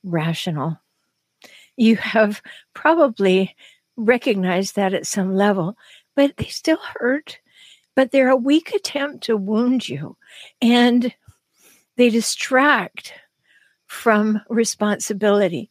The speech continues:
That's the hope of the hijackal, that by insulting you, you will be distracted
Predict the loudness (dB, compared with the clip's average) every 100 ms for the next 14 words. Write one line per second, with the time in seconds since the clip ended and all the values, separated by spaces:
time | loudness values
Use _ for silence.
0 | -18 -20 _ 0 0 0 -4 -4 -2 2
1 | 2 0 -18 _ _ _ -2 0 0 0
2 | 0 0 -4 -8 -10 -16 -18 _ -20 _
3 | -4 2 2 2 0 0 0 0 -2 0
4 | 0 0 -4 -2 0 0 -2 -6 -20 -4
5 | 0 2 2 -2 -4 -8 -4 -2 0 0
6 | -4 -6 -6 -6 -10